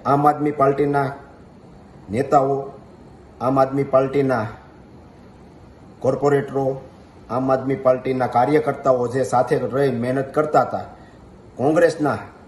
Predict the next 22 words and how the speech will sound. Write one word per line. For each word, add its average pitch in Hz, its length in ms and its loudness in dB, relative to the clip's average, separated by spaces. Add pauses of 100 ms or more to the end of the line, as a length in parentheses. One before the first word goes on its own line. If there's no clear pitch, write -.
આગેવાનો, 143 520 2
નેતાઓ 131 720 0 (1040)
કોના 160 260 4
દબાવ 151 420 4 (260)
આવવાથી 147 380 4
કોને 160 300 -2
ફોડ્યા 151 340 0
હતા 123 200 -4 (380)
અને 120 120 -6
મારી 135 260 2
સભાઓમાં 139 560 0
કે 131 100 -8
સ્ટેજમાં 139 440 0
કે 135 100 -4
મિની 139 260 0
બજારમાં 135 400 -2
અમે 135 140 -2
ગયા 143 200 2
હોય 113 240 0 (380)
door 143 120 4
to 131 320 0
door, 151 160 6